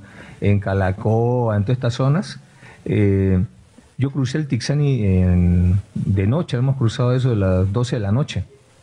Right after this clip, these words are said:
Un friazo, ¿no? Pero si no es por la población altoandina,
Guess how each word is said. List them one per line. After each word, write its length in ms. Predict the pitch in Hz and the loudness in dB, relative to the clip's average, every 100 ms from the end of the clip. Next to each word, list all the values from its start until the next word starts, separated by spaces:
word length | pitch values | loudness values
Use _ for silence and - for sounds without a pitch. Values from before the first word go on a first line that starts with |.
| - _ | -20 _
Un 160 | - 131 | 0 0
friazo, 680 | - - 117 131 135 - - - _ - - - | 0 0 0 0 -2 -6 -12 -18 _ -20 -20 -6
¿no? 260 | 101 131 - - - - - | -2 0 -4 -14 -20 -16 -4
Pero 260 | 120 113 | -2 0
si 180 | 110 117 | -2 0
no 140 | 131 185 | 2 0
es 80 | |
por 160 | - 175 | 0 -2
la 140 | 127 | -2
población 680 | 120 101 104 101 147 160 151 113 | -2 -2 0 -2 -2 0 0 0
altoandina, 640 | 104 104 110 139 170 | -2 0 0 0 -2